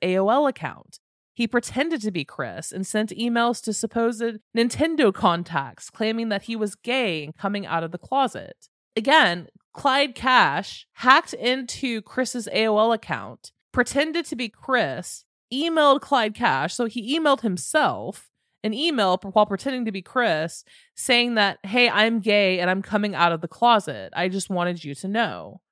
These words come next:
Chris, of course, lost his shit and made a couple YouTube videos about it. But the Miscreants group, as well as all of the trolls, there's Julie, A K A Blue Spike, there was Cogsdev,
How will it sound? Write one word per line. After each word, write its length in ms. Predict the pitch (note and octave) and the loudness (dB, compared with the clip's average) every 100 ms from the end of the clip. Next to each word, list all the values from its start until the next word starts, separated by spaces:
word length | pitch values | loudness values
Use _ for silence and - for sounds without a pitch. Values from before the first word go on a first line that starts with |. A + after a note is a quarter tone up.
| _ _ _ _ | _ _ _ _
Chris, 240 | - C4+ - | 0 2 2
of 140 | C#4+ | -2
course, 420 | - F3 E3 A3 | -2 0 0 -2
lost 400 | D#3+ D#3+ D3 E3 | -2 2 2 0
his 160 | - G#3 | -2 -2
shit 360 | - D#3+ C#3+ - | -2 0 0 0
and 80 | |
made 120 | D#3 D3+ | -2 0
a 60 | |
couple 240 | D#3 D#3+ A3 | 0 -2 -4
YouTube 320 | D4+ - E3 | -4 -4 -4
videos 400 | D3+ C3 B2+ C#3 | -4 -8 -10 -10
about 260 | C3 G#2+ | -10 -10
it. 240 | A2 F#2+ - _ _ _ _ - | -12 -16 -20 _ _ _ _ 0
But 140 | A3+ | 2
the 80 | A#3 | 2
Miscreants 720 | A3 F4+ - D4 A3 F#3 - | 4 2 0 -4 -4 -4 -8
group, 420 | E3 C#3+ C3 F3 _ _ - | -10 -10 -10 -14 _ _ -4
as 140 | A3 | 0
well 220 | A#3 A#3+ | 4 4
as 100 | A3+ - | 2 2
all 260 | G#3 B3+ E4+ | 6 6 4
of 60 | |
the 80 | D4+ | 0
trolls, 680 | - B3+ A3 G3 F#3+ F#3+ - _ _ E3 | -4 -2 -2 -2 -4 -6 -10 _ _ -6
there's 220 | E3 D#3+ | -6 -6
Julie, 720 | - A3 A#3+ A#3+ A3+ A3 G3+ | -4 -2 -2 -2 -4 -6 -4
A 100 | F#3 | -6
K 280 | - F3 D#3+ | -4 -4 -6
A 20 | |
Blue 300 | D#3+ F3 G3+ | -6 -4 -2
Spike, 480 | - - F#3 F#3 F3 _ _ _ - | -2 0 0 0 -4 _ _ _ -4
there 100 | E3+ | -2
was 120 | D3+ | -2
Cogsdev, 1000 | - A3 G#3+ G#3+ F#3+ F#3+ F3+ F3 F3+ - | 0 4 4 2 -2 0 2 2 -2 -8